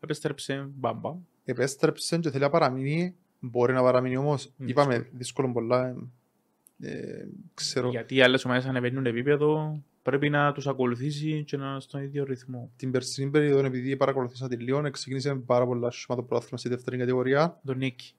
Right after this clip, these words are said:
Speaker 2: Ναι, ήρθε ο Μπουρσαϊτίδης, ε, διόρθωσε.
Speaker 1: Σου λούπωσε λίγο την κατάσταση.
Speaker 2: Ναι,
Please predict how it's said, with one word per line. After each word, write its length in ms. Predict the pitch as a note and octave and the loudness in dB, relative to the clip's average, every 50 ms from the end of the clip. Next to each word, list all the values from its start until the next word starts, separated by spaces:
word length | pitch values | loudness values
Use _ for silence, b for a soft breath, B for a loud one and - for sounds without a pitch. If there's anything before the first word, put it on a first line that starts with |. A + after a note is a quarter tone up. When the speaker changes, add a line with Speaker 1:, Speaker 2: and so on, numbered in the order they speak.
| _ _ - | _ _ -10
Speaker 2:
Ναι, 480 | C3 B2 B2 A#2+ C3 D#3 E3+ E3+ - _ _ _ - | -6 -4 -2 -2 -2 -2 -2 -4 -6 _ _ _ -10
ήρθε 280 | - B2 - - D3+ | -10 -10 -4 -2 0
ο 60 | C#3 C3 | 0 0
Μπουρσαϊτίδης, 800 | C3 B2 - - D3+ C3 B2+ B2+ C3 C#3 C3+ B2+ B2 - - - | -2 -6 0 0 0 2 2 0 -2 0 -2 -2 -4 -6 -12 -6
ε, 80 | - C3 | -2 -2
διόρθωσε. 600 | A#2+ A#2+ B2 B2+ B2+ - - C3 B2+ C3 A#2+ A#2 | 0 2 0 -2 -2 -2 -4 -2 0 2 0 0
Speaker 1:
Σου 120 | A#2 E3 | -2 -2
λούπωσε 380 | D#3+ D#3+ E3 D#3+ - D#3 C#3 D3 | 0 0 0 0 0 0 0 2
λίγο 160 | C#3 C#3 C#3 | 4 4 2
την 80 | C#3+ C3+ | 0 0
κατάσταση. 560 | C3 B2 B2 B2 - B2+ A#2+ A#2 - - _ _ | -2 -2 -2 -2 -4 -8 -8 -8 -10 -18 _ _
Speaker 2:
Ναι, 480 | - B2+ B2 A#2+ A#2+ B2+ D3+ F3+ G3+ | -6 -6 -4 -2 -2 0 0 0 -2